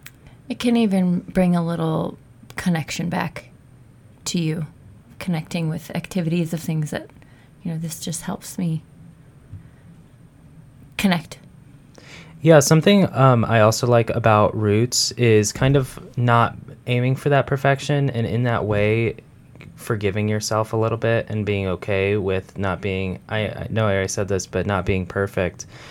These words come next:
Speaker 2: But I also felt whenever I was going through a dark place, I was really hard on myself for not getting out of bed and not doing this and not doing that and not finishing my homework on time, and instead just being okay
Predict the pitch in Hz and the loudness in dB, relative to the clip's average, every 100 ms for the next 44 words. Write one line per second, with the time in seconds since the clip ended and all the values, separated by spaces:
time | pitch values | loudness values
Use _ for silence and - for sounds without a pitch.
0 | - - - 113 117 104 110 120 131 - | -20 -20 -4 4 4 6 6 6 4 2
1 | 123 110 101 - - 117 110 82 107 113 | 4 4 4 0 0 4 4 4 0 0
2 | 107 107 123 113 107 101 95 - 98 92 | 2 2 2 -2 -6 -6 -8 -6 -4 -2
3 | 92 101 95 - - 95 92 - 107 113 | -2 -2 -2 -4 -6 -4 -4 -4 -2 -2
4 | 107 107 95 92 110 107 98 87 - 92 | -2 -2 -2 -2 -2 0 -2 -4 -4 -2
5 | 90 - - 98 90 90 - - - 120 | -2 -6 -8 -4 -2 -4 -8 -18 -12 -2
6 | 113 101 101 95 87 85 87 85 92 101 | 0 0 0 0 0 0 0 0 0 0
7 | 90 98 90 85 87 - 98 98 95 95 | 0 -2 -2 -2 -4 -4 -6 -6 -4 -6
8 | 87 87 87 85 - 98 90 87 85 - | -6 -6 -6 -8 -6 -6 -4 -6 -10 -16
9 | - - - - - - 113 113 90 113 | -18 -20 -20 -20 -20 -6 -2 0 0 -2
10 | 101 - 95 90 98 101 92 - 90 87 | -2 -2 -2 -2 -4 -4 -4 -4 -4 -4
11 | 90 90 90 - - - - 120 117 110 | -4 -4 -6 -8 -16 -20 -6 0 2 2
12 | - 131 131 127 - 123 113 104 - 107 | 2 2 2 -2 -2 0 0 -2 -2 0
13 | 104 107 110 117 | 0 2 0 -2